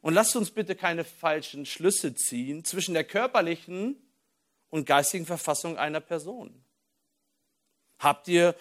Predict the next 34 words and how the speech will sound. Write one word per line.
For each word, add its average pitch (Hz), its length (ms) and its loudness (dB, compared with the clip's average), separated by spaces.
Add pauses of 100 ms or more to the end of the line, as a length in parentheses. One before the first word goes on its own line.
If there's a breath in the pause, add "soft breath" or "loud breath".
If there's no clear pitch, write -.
(120 loud breath)
schon 170 180 2
solche 156 300 4
Vermutungen 160 580 2
gehört 156 440 6
oder 139 200 2
selbst 143 400 2
gedacht, 127 680 2 (1400 loud breath)
dass 143 120 0
die 151 120 -2
Schwester 170 380 4
oder 160 140 6
der 151 100 4
Bruder 147 320 6
krank 147 480 2
ist 190 400 2
aufgrund 143 460 -2
ihres 117 260 -4
Unglaubens 180 1160 -4 (1400)
oder 131 320 2
weil 127 160 0
sie 120 100 -8
Sünde 135 380 0
in 165 100 -2
ihrem 170 160 -2
Leben 165 400 0
hat? 185 240 -10 (1700)
Lasst 139 360 2
uns 127 340 -8
bitte 127 240 -2
aufpassen 143 600 0
und 131 140 -8
nichts - 380 -6
Falsches - 560 -4
denken. 98 500 -14